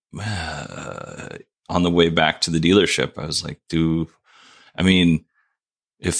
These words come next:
Ford comes out with a Lightning prior <laughs> to Tesla coming out with the Cybertruck," but really what keeps me hanging on is I want the full self-driving experience, even though it's not full self-driving,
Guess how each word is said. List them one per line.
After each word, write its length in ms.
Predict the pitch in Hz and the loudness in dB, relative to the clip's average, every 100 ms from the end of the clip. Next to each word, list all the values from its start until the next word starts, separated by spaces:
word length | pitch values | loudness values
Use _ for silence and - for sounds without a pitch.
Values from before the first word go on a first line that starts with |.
| - | -6
Ford 460 | - - 107 120 107 | -6 4 6 6 4
comes 300 | 101 85 80 | 2 4 4
out 160 | 82 | 4
with 240 | 78 78 - | 4 2 0
a 440 | 73 71 73 85 - _ _ _ _ _ _ _ _ _ _ _ - | 0 2 0 -4 -16 _ _ _ _ _ _ _ _ _ _ _ 0
Lightning 640 | 87 110 82 80 71 67 | 2 4 4 2 2 -2
prior 340 | - 90 92 82 - - - | 0 2 2 -2 -10 -18 -20
<laughs> 300 | - _ - | -20 _ -2
to 220 | - 90 | 0 0
Tesla 480 | - - 113 - 85 | -2 0 2 4 2
coming 280 | - 85 78 | 2 0 2
out 120 | 69 | -2
with 120 | - | -4
the 80 | - | -2
Cybertruck," 680 | - 123 104 80 78 76 80 - _ _ _ _ - | 2 2 2 2 2 2 0 -12 _ _ _ _ 0
but 140 | 87 | 4
really 240 | 101 101 | 6 8
what 340 | 87 82 - - | 6 4 0 -2
keeps 280 | 107 87 - | 0 2 2
me 120 | 85 | 4
hanging 280 | 85 80 87 | 6 6 6
on 200 | 82 78 | 4 4
is 120 | 78 | 2
I 60 | |
want 360 | 78 78 73 - | 2 2 0 -2
the 100 | 76 | -6
full 200 | - 78 | -2 0
self-driving 760 | - 76 - 80 78 78 78 - | 2 0 -2 0 2 4 2 2
experience, 480 | - - 85 82 | -2 2 2 4
even 180 | 95 85 | 4 4
though 100 | 69 | 0
it's 160 | 76 - | 0 -2
not 140 | 73 | -4
full 140 | - - | -4 -2
self-driving, 480 | - - 73 71 | -2 -2 -6 -6